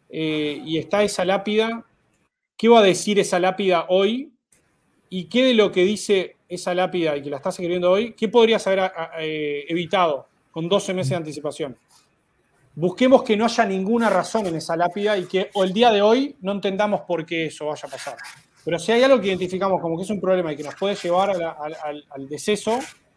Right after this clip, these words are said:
o al cierre, una, con una compañía, no, no, no dramaticemos tanto, eh, creo que, creo que está bueno ac-, a-, accionarlo hoy. Por eso hay que ser proactivo y cuando uno detecta que,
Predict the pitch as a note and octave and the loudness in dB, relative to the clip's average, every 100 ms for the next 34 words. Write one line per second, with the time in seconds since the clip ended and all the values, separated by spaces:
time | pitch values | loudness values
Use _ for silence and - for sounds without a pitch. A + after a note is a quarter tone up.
0 | _ _ C#3+ - G#3 G3+ A3+ G#3+ D3+ C#3 | _ _ -12 0 2 2 0 -4 -8 -12
1 | C3+ C#3 C#3+ C#3+ D3 D#3 G3 F#3+ E3 D#3+ | -14 -14 -14 -12 -8 -4 -4 -4 -6 -8
2 | E3 - _ _ _ _ D#3 F#3+ F3 E3 | -10 -12 _ _ _ _ 0 2 2 -2
3 | D#3+ G3+ F3 G3+ F#3+ A3 C#4 _ _ _ | -4 -4 0 -2 -2 -6 -8 _ _ _
4 | _ - E3 E3+ D#3+ D#3 D3 C#3 C3 B2+ | _ -6 -2 0 2 0 -2 -10 -12 -14
5 | A#2 - _ - - F3+ F#3+ F#3+ F#3 E3+ | -18 -20 _ -20 -8 0 2 2 2 0
6 | D#3+ D3+ C#3+ C#3 C3+ D#3+ F#3 F3 E3 E3 | 0 0 0 -4 -6 2 2 2 -2 2
7 | E3+ F#3 D#3+ - D3+ D3+ D3+ D3+ - D#3+ | 4 2 0 -4 -6 -6 -8 -8 -6 -4
8 | E3 D#3+ D3 B2 - - _ _ _ - | 2 2 2 -4 -18 -20 _ _ _ -8
9 | D3+ F3+ E3 F3+ F3+ E3+ D3+ G#3 G#3+ G#3+ | -2 0 2 2 4 4 2 2 4 6
10 | G#3+ E3+ D#3 D#3 D#3+ F3 E3 E3 E3 F3 | 4 2 -2 0 -2 0 -4 -4 -6 -4
11 | D#3 D3+ D3 C#3+ | -4 -4 -4 -6